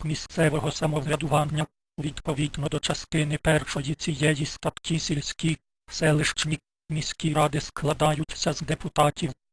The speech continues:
які обираються населенням відповідної території на основі загального,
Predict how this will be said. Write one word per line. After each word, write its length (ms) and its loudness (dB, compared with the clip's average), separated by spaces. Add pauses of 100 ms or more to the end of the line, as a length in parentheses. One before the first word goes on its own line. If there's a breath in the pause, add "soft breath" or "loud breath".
(120)
які 360 0
обираються 800 2
населенням 760 2
відповідної 840 -2
території 640 0
на 80 -2
основі 480 0
загального, 640 2